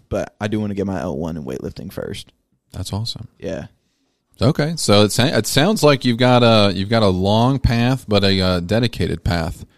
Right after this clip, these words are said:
Speaker 2: going into Olympic lifting.
Speaker 1: Yeah, and that doesn't mean, like, you know, the thing with Olympic weightlifting is just, like, all I have to do is go back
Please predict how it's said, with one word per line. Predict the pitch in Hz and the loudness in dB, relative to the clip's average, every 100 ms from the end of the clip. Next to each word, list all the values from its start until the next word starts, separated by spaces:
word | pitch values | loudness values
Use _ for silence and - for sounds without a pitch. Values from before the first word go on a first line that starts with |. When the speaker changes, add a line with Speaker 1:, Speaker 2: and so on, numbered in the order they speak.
| _ - | _ -2
Speaker 2:
going | 95 90 | 0 2
into | 87 87 95 | 0 -2 -4
Olympic | 95 85 95 | -4 -4 -6
lifting. | 90 82 - 85 113 _ _ - - - - - - _ _ _ | -6 -8 -8 -12 -14 _ _ -20 -20 -20 -20 -20 -20 _ _ _
Speaker 1:
Yeah, | 117 117 117 117 - | -4 0 0 -2 -4
and | 135 127 98 - | -4 -4 -10 -4
that | 147 | -2
doesn't | 156 139 110 | -2 -2 -2
mean, | 101 101 101 | -2 -2 -2
like, | 101 101 - - - _ - | -4 -6 -8 -20 -20 _ -6
you | 120 | -4
know, | 107 | -2
the | 101 | -4
thing | - 135 | -8 -8
with | 117 | -6
Olympic | 110 107 104 - | -6 -6 -8 -6
weightlifting | 92 92 - 92 85 | -6 -8 -14 -16 -14
is | 101 - | -14 -14
just, | - - | -12 -12
like, | - - - _ _ - | -14 -16 -20 _ _ -8
all | 113 | -4
I | 117 | -4
have | 120 - | -6 -8
to | 76 | -6
do | 78 107 110 104 - _ _ - | -2 -2 -2 -8 -18 _ _ -6
is | 104 98 | -4 -4
go | 87 | -4
back | 95 98 - | -2 -4 -6